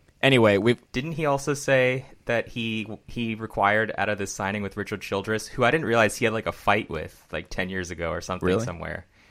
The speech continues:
Speaker 2: Yeah, they, like, weren't on speaking terms for a long time until Austin Dillon, like, kinda started these
Speaker 1: Oh.
Speaker 2: talks. But we'll have to look more into that 'cause my nascar lack of knowledge
Speaker 1: Yeah.
Speaker 2: is showing. But, uh,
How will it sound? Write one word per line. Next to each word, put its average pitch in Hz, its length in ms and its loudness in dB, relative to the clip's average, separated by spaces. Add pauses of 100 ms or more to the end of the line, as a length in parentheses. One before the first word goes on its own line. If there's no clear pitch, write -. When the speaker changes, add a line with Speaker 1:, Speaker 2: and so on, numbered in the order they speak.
(560)
Speaker 2:
Yeah, 110 160 4
they, 104 140 4
like, 107 180 0
weren't 113 200 2
on 107 80 0
speaking 107 300 -6
terms 95 240 -4
for 95 100 -2
a 90 60 0
long 90 200 2
time 92 240 -2
until 87 240 -4
Austin 85 340 -2
Dillon, 85 400 -6
like, 76 240 -10 (560)
kinda 90 200 -6
started 87 280 -2
these 143 140 -4
Speaker 1:
Oh. - 20 -8
Speaker 2:
talks. 87 400 -2
But 95 320 -2 (540)
we'll 101 100 2
have 104 120 4
to 107 60 -2
look 98 160 0
more 95 160 -2
into 92 200 -4
that 80 260 -2
'cause 80 420 -6
my 92 200 -2
nascar 85 520 -2
lack 78 200 -4
of 82 80 -10
knowledge 82 240 -2
Speaker 1:
Yeah. 85 80 0
Speaker 2:
is 67 80 -8
showing. 78 360 -6
But, 92 240 2 (720)
uh, 90 360 6